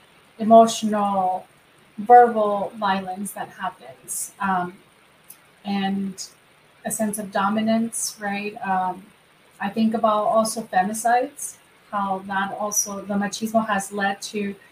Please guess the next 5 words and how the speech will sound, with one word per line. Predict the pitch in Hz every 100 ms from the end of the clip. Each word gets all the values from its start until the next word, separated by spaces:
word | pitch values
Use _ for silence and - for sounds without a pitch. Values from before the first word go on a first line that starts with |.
| - - - _ _ - -
to | - 226
this | 208 208 202 - - - - - _ _ _ _ _ - -
innate | 214 214 208 208 -
sense | - 196 196
of | 202 196 185